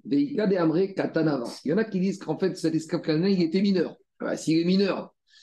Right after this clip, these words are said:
même si son maître est mort et même s'il est Hefker, il peut pas s'acquérir lui-même. Parce qu'on a déjà dit un katan, il n'a pas de yad.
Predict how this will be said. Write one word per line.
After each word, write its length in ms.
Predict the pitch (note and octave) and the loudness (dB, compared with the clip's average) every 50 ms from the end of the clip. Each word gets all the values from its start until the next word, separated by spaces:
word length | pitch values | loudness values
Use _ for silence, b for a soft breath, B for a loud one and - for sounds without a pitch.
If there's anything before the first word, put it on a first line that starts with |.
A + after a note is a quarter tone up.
| b b b - | b b b -2
même 260 | C#3 F#3+ A3+ A#3+ A#3 | 0 2 2 2 0
si 280 | - - - - G3+ - | -2 -4 -2 0 -2 0
son 160 | - F3 F3 | 0 0 0
maître 300 | F3+ F#3 F3+ - - E3+ | 2 2 0 0 0 0
est 80 | E3 | 0
mort 300 | E3 E3+ D#3+ C#3+ A2 A2 - _ | 2 2 0 0 -2 -8 -4 _
et 60 | D#3+ | -2
même 140 | D#3 F#3+ G3 | 0 0 -2
s'il 280 | D#3+ - E3+ F#3 F3+ F3+ | -2 -2 -2 0 2 2
est 80 | F3+ | 2
Hefker, 340 | D#3+ - - - E3+ D3 A#2 G#2+ - - _ _ | 0 0 -2 -2 -2 -2 -2 -4 -10 -16 _ _
il 80 | - C#3+ | -8 -2
peut 140 | - E3 D#3+ | -2 0 0
pas 100 | F3+ E3 | 0 -2
s'acquérir 560 | E3 - E3 C#3 - - D3 C#3+ D3+ D3 D3+ | -2 -2 -4 -4 -2 -2 0 0 2 2 2
lui-même. 340 | F#3+ G3+ A#3+ B3 A3 D#3 A2+ - b b b b _ - | 2 2 2 2 0 -2 -4 -8 b b b b _ -10
Parce 120 | C#3 C3 | -10 -6
qu'on 120 | - D3+ E3 | -2 -2 0
a 60 | E3 | 0
déjà 120 | D3 D#3+ | 0 0
dit 160 | D#3+ D#3 E3+ | 0 0 0
un 160 | E3+ E3 D#3 - | 0 0 0 -2
katan, 520 | - - D#3 - - D3 D#3+ F#3+ G#3 G3+ - - | -2 -2 -2 0 0 0 2 2 0 -2 -2 -2
il 100 | - D#3+ | 0 0
n'a 120 | D#3+ D#3 | 0 0
pas 120 | D#3 D#3 D3+ | 0 0 0
de 100 | E3 F3+ | 2 2
yad. 360 | G3+ A#3+ A#3+ F#3+ D3 B2 B | 0 0 0 -2 -2 -4 B